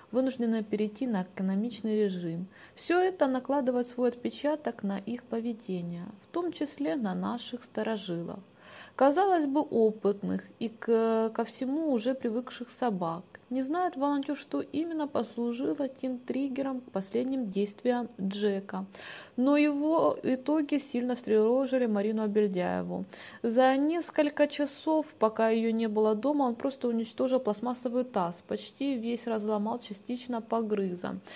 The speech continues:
У самого одновременно испуганный и виноватый взгляд. Он так никогда себя не вел, и, к сожалению, это вряд ли было от скуки. И он в последнее время часто был беспокойным, а тут, видимо, уже просто сорвался.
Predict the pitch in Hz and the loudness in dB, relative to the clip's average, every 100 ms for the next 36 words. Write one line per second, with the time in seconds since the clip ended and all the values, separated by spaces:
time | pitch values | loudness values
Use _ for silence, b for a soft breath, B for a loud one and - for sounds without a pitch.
0 | B B 240 262 294 339 302 262 269 262 | B B 0 2 2 2 4 4 4 2
1 | 269 262 247 - 294 294 285 269 208 202 | 0 0 -2 -2 -2 2 2 2 0 -2
2 | 190 196 202 233 - 208 180 165 - - | -2 -2 -2 -4 -2 0 0 -2 -8 -20
3 | B B B 269 294 294 359 359 254 220 | B B B 2 2 4 2 2 -2 0
4 | 214 214 240 - 240 233 247 - 233 254 | 0 0 -2 -4 0 2 2 2 0 -2
5 | 214 185 - - - 214 240 285 302 269 | 0 -2 -2 -6 -4 0 0 2 2 2
6 | 262 226 214 233 240 233 196 196 202 196 | 0 0 2 0 0 0 0 0 2 2
7 | 202 202 - - 185 175 - 196 - B | 0 -4 -10 -4 -2 -2 -4 -6 -8 B
8 | B B 262 349 330 294 320 320 311 311 | B B 2 2 0 -2 -2 0 0 0
9 | 339 311 311 302 330 - 277 277 269 277 | 0 -2 0 0 0 0 0 0 0 -2
10 | - 285 - 220 208 196 196 208 202 269 | 0 -2 0 0 0 0 -2 -4 -2 -4
11 | 220 254 254 247 240 196 190 220 220 190 | -2 -2 -2 -2 -4 -6 -4 -6 -6 -10
12 | 190 208 202 - - 208 180 180 - - | -8 -8 -8 -10 -8 -8 -6 -8 -10 -12